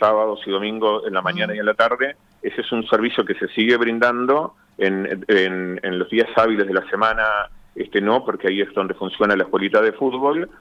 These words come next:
Speaker 1: pero bueno, este, esos a-, esos alquileres quedan, este, a criterio, este, de cada uno de, de, de, de los que vienen a festejar, ya sea un
Speaker 2: Claro.
Speaker 1: cumpleaños o un acontecimiento empresarial o, o lo que fuere. O sea que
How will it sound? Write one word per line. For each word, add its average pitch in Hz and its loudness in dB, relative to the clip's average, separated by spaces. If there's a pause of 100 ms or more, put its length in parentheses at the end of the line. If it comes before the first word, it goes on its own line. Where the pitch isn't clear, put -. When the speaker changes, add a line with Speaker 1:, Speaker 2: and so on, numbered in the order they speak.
(300)
Speaker 1:
pero 107 6
bueno, 101 0
este, 101 -4
esos - -6
a-, 110 2
esos 117 -8
alquileres 117 0 (360)
quedan, 110 0
este, 101 -4
a 104 2
criterio, 104 0
este, 92 -6
de 92 -2
cada 107 4
uno 101 0
de, 87 0 (340)
de, 87 0
de, 90 -4
de 92 2
los 90 0
que 95 2
vienen 104 2
a 92 -2
festejar, 98 2 (280)
ya 104 4
sea 180 0
un - -2
Speaker 2:
Claro. - -14
Speaker 1:
cumpleaños 120 0
o 104 0
un 107 -4
acontecimiento 101 -4
empresarial 101 -2
o, 90 -6
o 98 -12
lo 92 -6
que 90 -12
fuere. 98 -4
O 87 -10
sea 98 -2
que 95 -2